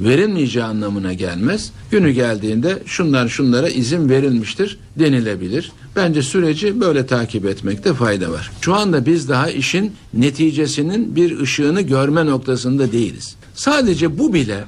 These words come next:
milletimizde terör bitecek diye bir en-, heyecana, bir ümide yol açtı. Hakkari'de bile sanki güneş açtı, insanlar sokağa çıktılar, artık kepenkler açıldı. Allah hamdolsun ki millet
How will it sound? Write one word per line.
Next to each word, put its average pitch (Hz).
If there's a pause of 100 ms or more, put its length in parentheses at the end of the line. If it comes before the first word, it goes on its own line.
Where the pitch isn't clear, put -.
(180)
milletimizde 175
terör 196
bitecek 165
diye 165
bir 175
en-, 143
heyecana, 135 (260)
bir 254
ümide 175
yol 131
açtı. 87 (200)
Hakkari'de 170
bile 151
sanki 175
güneş 139
açtı, 170 (200)
insanlar 147
sokağa 143
çıktılar, 165 (140)
artık 175
kepenkler 156
açıldı. 123 (300)
Allah 156
hamdolsun 165
ki 220 (180)
millet 175